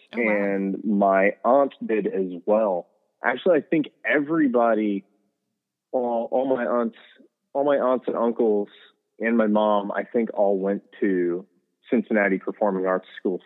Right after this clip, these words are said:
Speaker 2: So
Speaker 1: Oh, wow.
Speaker 2: it runs in the family.
Speaker 1: Did they
Speaker 2: Yeah.
Speaker 1: perform together, like, growing up or whatever?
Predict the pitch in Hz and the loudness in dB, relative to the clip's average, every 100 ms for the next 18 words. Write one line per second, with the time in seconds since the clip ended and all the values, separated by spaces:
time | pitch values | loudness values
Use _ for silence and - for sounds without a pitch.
0 | - 101 180 - _ _ 294 285 254 254 | 0 0 0 -6 _ _ -8 -6 -6 0
1 | 180 139 127 117 123 117 104 104 87 98 | 4 4 4 2 2 2 0 -2 -2 -2
2 | 98 92 87 - - 269 226 277 196 339 | 0 -2 -6 -10 -10 -8 -2 0 0 -2
3 | 339 - 302 294 285 214 294 311 320 359 | -6 -6 -6 -6 -8 -6 -6 -4 -6 -8
4 | - 220 247 240 233 226 214 233 302 294 | -6 -6 -2 -2 0 0 -2 -2 -4 -4
5 | 302 320 359 | -4 -4 -6